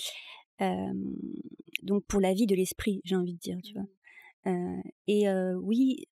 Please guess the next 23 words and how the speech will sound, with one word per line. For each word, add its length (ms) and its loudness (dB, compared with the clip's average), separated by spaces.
pourquoi 260 0
ça 100 -2
a 40 4
été 140 0
un 60 6
moment 280 4
charnière 440 2
dans 120 4
l'enfance ? 480 2
Bah, 160 -2
tout 140 -10
simplement, 680 2
euh, 1000 -6
euh, 100 0
parce 240 -2
que 120 0
j'aimais, 520 4
en 80 4
fait, 320 -4
euh, 240 -2
cette 200 2
vie 140 -2
différente, 480 0